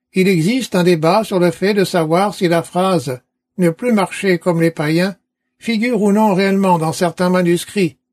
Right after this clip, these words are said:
et, pour notre bien, nous l'inclurons, parce que même si elle ne s'y trouvait pas, elle serait implicite,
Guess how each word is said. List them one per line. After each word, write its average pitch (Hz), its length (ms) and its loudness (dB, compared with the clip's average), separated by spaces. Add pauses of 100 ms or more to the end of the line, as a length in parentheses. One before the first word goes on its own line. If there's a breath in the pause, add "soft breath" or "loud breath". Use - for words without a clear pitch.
(220)
et, 185 260 0 (300)
pour 175 160 0
notre 208 320 0
bien, 151 380 -2 (300)
nous 196 100 0
l'inclurons, 208 640 0 (520)
parce 190 180 -2
que - 80 -2
même 202 360 2
si 208 100 -2
elle 196 80 2
ne 196 100 2
s'y 196 180 0
trouvait 190 340 0
pas, 135 340 -2 (400)
elle 190 140 0
serait 196 280 -2
implicite, 196 680 -2